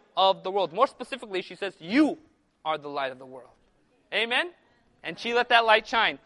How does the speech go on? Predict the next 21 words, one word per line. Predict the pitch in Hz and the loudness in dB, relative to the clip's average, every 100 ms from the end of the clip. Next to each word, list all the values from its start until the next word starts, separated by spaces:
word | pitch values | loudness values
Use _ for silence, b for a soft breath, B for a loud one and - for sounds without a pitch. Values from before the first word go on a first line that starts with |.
| b b - | b b -2
One | 233 | 0
of | 302 | 2
Ellen's | 294 285 262 - | 0 -2 -6 -4
favorite | 262 294 381 370 277 | 2 2 4 0 0
hymns | 311 233 226 | 0 0 -4
was | 214 214 226 _ | 2 2 2 _
"Wind | 214 226 | -14 -12
Peace | - 240 - | -12 -14 -8
Like | 214 208 | -6 -6
a | 220 | -8
River." | 175 147 123 - _ _ b b b b b b - | -8 -10 -12 -20 _ _ b b b b b b -14
She | - 262 | -2 4
always | 285 330 | 4 4
asked | 269 269 285 226 | 4 4 4 0
for | 226 | -2
it | |
when | 220 220 | 0 -6
attending | - 254 247 214 | -6 -6 -6 -2
Healdsburg | 247 220 247 233 | -4 -2 -2 -2
College, | 254 240 180 - | 0 0 0 -2
Colorado. | 208 202 196 202 143 | -4 0 2 2 0